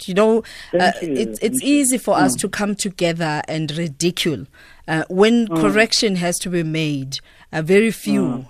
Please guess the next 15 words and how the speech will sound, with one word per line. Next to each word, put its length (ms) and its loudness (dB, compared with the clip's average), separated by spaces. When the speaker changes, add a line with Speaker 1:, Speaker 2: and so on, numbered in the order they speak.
Speaker 1:
uh, 280 -6
avail 380 -2
themselves. 720 -4
Speaker 2:
That's 260 -2
true. 300 -4
That's 220 -4
true. 220 0
And, 360 0
uh, 240 0
thank-, 320 -4
thanks 240 -4
again. 500 0
We 80 0
did 240 -2
have 200 -2